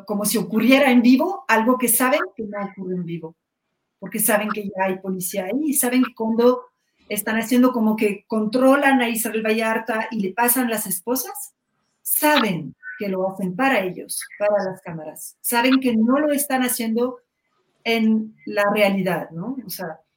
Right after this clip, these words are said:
me, me, me resulta muy interesante el, el comentario de Florence Cassé en la serie, y yo desconocía esto,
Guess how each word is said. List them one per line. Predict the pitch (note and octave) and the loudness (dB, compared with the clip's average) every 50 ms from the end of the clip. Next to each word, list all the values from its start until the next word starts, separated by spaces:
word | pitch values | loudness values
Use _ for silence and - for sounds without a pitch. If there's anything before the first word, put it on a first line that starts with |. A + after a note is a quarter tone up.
| _ _ _ _ _ _ | _ _ _ _ _ _
me, | - B3 C4 C#4+ C#4+ C#4 | 0 2 2 2 2 2
me, | D4 D4+ D4 C4+ | 2 2 4 6
me | C4+ C4 B3 | 6 8 8
resulta | B3 B3 B3 C#4+ C4+ D4+ C4+ | 6 6 4 4 4 4 2
muy | C#4 C#4+ D#4 D#4+ D#4+ D#4+ E4 D#4 | 2 0 2 4 4 6 6 6
interesante | C4+ A#3 A3+ A3+ G#3+ F#3+ - F#3+ F#3+ - _ - - _ _ _ _ | 6 4 4 0 -4 -4 -8 -8 -8 -12 _ -20 -20 _ _ _ _
el, | - A3 A3 - - | -8 -6 -6 -6 -6
el | A3+ G#3+ | -6 -4
comentario | G#3+ A#3 A3 A3 A3+ A3 A#3+ A#3 A#3+ C4 B3+ | -4 -2 -2 -2 -2 2 2 2 4 4 4
de | B3 A#3+ | 4 2
Florence | A#3+ A#3+ A#3 A3 A3 A3 - | 2 -2 -4 -2 -2 -2 -2
Cassé | G#3+ G#3 - A3 | -2 -4 -2 -2
en | A3 A3 | -2 0
la | G#3+ G#3 G#3+ | 0 -2 -2
serie, | - G#3+ G3+ G#3+ A3 B3 D4+ - | -4 -6 -4 -2 -2 -4 -4 -6
y | B3 G#3+ | -8 -4
yo | G#3+ A3 | -2 -2
desconocía | A3 G#3 A3+ A3 - A#3+ A3 G#3+ A3 - - C#4 C4 A3 G#3 | -2 0 -2 -4 -2 -2 -2 -2 0 2 2 2 4 4 4
esto, | G3 G3+ - - G3+ F#3+ F#3 | 2 2 -2 -4 -6 -8 -8